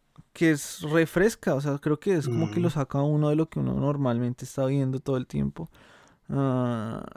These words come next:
Speaker 1: y está bueno darle esta oportunidad y que esté en Netflix, como que lo facilita un montón para que la vea, o sea, para que el alcance sea un montón, a todo el mundo la pueda ver. Ah,
Speaker 2: No, y yo
Speaker 1: entonces,
Speaker 2: también
Speaker 1: no,
Speaker 2: ahí,
Speaker 1: no.
Speaker 2: ahí sabe que siento que,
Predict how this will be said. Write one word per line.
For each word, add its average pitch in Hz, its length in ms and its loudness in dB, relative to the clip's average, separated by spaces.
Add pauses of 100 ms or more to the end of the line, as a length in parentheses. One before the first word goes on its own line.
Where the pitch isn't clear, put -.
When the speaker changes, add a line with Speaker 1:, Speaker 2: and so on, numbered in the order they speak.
Speaker 1:
y 151 140 -2
está 143 200 0
bueno 143 320 4
darle 151 460 4
esta 160 220 -4
oportunidad 147 680 0
y 131 120 -2
que 147 100 -8
esté - 180 -6
en 120 120 0
Netflix, 131 600 -2
como 135 220 -4
que - 180 -6
lo - 220 -8
facilita 120 540 -4
un 120 40 0
montón 127 420 -2
para 123 200 -4
que - 100 -8
la 123 160 -4
vea, 120 380 -4 (100)
o 127 160 -2
sea, 127 160 -2
para 127 180 0
que 147 120 0
el 135 60 4
alcance 123 540 0
sea 135 240 -4
un 135 200 -4
montón, 127 680 -2 (120)
a - 80 -8
todo 123 160 -2
el 120 80 0
mundo 131 260 -2
la 135 140 -2
pueda 117 320 0
ver. 131 180 0 (760)
Ah, 120 920 -4 (480)
Speaker 2:
No, 143 160 -2
y 151 120 0
yo 131 100 4
Speaker 1:
entonces, 117 40 -2
Speaker 2:
también 139 260 6
Speaker 1:
no, 143 40 6
Speaker 2:
ahí, 170 180 4
Speaker 1:
no. - 80 -6
Speaker 2:
ahí 131 300 4
sabe 139 320 2
que 143 140 0
siento 156 380 2
que, 101 360 0